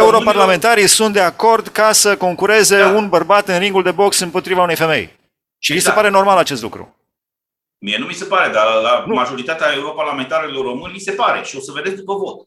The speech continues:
Speaker 2: Am fost, cred că, trei sau patru care
Speaker 1: Ah,
Speaker 2: am
Speaker 1: vă referiți
Speaker 2: votat
Speaker 1: doar
Speaker 2: cu
Speaker 1: la români, nu la toți europarlamentarii europeni?
Speaker 2: Deci la, la, la votul final a căzut la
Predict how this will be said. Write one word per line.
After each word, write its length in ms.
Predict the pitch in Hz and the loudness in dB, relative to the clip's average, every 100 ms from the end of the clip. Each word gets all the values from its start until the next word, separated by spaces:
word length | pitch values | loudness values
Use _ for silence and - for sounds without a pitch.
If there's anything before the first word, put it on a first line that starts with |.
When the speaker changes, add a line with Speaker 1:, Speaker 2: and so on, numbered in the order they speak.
| _ | _
Speaker 2:
Am 200 | - 131 135 | -8 -6 -6
fost, 180 | 143 | -10
cred 220 | 143 160 - | -10 -12 -10
că, 80 | |
trei 180 | 156 180 | -8 -8
sau 200 | 165 160 | -4 -4
patru 280 | 175 147 135 | -2 -4 -4
care 260 | 131 131 131 | -2 0 2
Speaker 1:
Ah, 60 | |
Speaker 2:
am 80 | 190 | 2
Speaker 1:
vă 80 | 165 | 2
referiți 340 | 180 160 180 | 2 4 2
Speaker 2:
votat 140 | 156 202 | 2 2
Speaker 1:
doar 120 | 190 | 4
Speaker 2:
cu 40 | |
Speaker 1:
la 60 | 185 | 2
români, 260 | 190 208 143 | 2 0 2
nu 100 | 160 | 2
la 200 | 196 196 | 2 2
toți 280 | 196 185 | 0 0
europarlamentarii 880 | 185 175 170 160 160 151 156 147 143 | 2 2 0 2 0 0 0 0 -2
europeni? 600 | 143 131 123 107 117 _ _ _ _ _ _ _ _ _ | -2 -2 -2 -6 -12 _ _ _ _ _ _ _ _ _
Speaker 2:
Deci 240 | 101 110 | -10 -4
la, 300 | 131 127 113 | 2 2 2
la, 280 | 120 117 113 | 0 0 0
la 200 | 117 113 | 0 -2
votul 500 | 117 160 160 139 - _ | -4 -6 -6 -12 -14 _
final 460 | - 113 113 160 | -18 -6 -2 0
a 120 | 156 160 | 0 -4
căzut 320 | 165 165 196 | -6 -10 -6
la 100 | 165 | -4